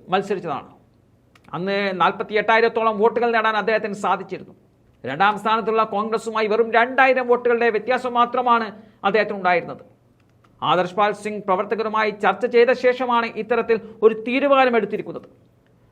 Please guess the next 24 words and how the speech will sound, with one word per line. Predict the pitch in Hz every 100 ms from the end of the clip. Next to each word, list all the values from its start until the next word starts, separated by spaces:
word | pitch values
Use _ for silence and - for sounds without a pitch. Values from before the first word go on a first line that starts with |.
| -
ബി | 147 302 302
ജെ | 311 294
പിക്ക് | 254 247 180
ബദൽ | 226 294 294
സൃഷ്ടിക്കാൻ | 262 - 254 240 240 180
ആം | 240 269
ആദ്മി | 233 247 - -
പാർട്ടിക്ക് | 226 233 214 214 208
കഴിയില്ല | 214 277 269 247
എന്ന് | 214
ബോധ്യമായി. | 196 220 220 196 104 - _ _ _ -
ഇനി | 156 208
കോൺഗ്രസ് | 240 269 269 269
ആണ് | 233 214
ബി | 226 214
ജെ | 214
പിക്ക് | 202 180
ബദൽ. | 165 - - _ _ _ - 147
ബി | 294 294
ജെ | 294
പിയെ | 285 262 220 202
അധികാരത്തിൽ | 208 262 285 277 269
നിന്നും | 262 254 240 - 214
താഴെയിറക്കാൻ | 214 277 269 - 185